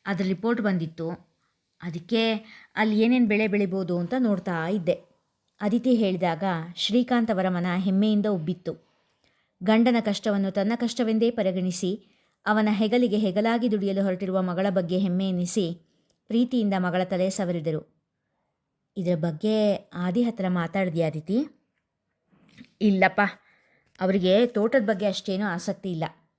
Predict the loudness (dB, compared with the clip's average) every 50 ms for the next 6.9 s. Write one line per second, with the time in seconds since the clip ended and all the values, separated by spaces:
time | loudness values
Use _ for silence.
0 | _ _ _ _ _ -20 _ _ _ _ 0 4 4 4 4 4 2 2 2 2
1 | 0 0 0 -2 -4 -4 -4 -4 -2 -2 -2 -2 0 0 0 -2 -2 -4 -6 -6
2 | -6 -4 -6 -8 -10 _ _ _ _ _ _ _ _ _ _ _ _ _ -12 -10
3 | -8 -8 -8 -4 -2 0 0 2 2 0 -2 -4 -10 -20 _ _ _ _ -10 -10
4 | -10 -8 _ -4 -2 -2 -2 -2 -2 -4 -4 -2 -2 -2 -2 -2 -2 -2 -2 -2
5 | 0 0 0 0 0 0 0 -2 -2 -2 -4 -6 -4 -6 -6 -6 -6 -8 -10 _
6 | _ _ _ _ _ _ _ _ _ _ _ _ -2 0 0 2 2